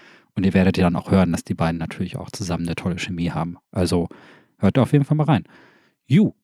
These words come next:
äh, was gibt's sonst noch zu sagen? Ähm, eigentlich nicht viel. Äh, ich denke, die meisten Informationen gibt's im Cast. Äh, selbstverständlich kommt noch mehr Horror-Content von mir bald, habe ich ja auch versprochen. Äh, demnächst, äh, ich nehme jetzt bald die Folge zu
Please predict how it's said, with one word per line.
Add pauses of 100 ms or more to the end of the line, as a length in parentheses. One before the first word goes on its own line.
äh,
was
gibt's
sonst
noch
zu
sagen?
Ähm,
eigentlich
nicht
viel.
Äh,
ich
denke,
die
meisten
Informationen
gibt's
im
Cast.
Äh,
selbstverständlich
kommt
noch
mehr
Horror-Content
von
mir (100)
bald,
habe
ich
ja
auch
versprochen.
Äh,
demnächst,
äh,
ich
nehme
jetzt
bald
die
Folge
zu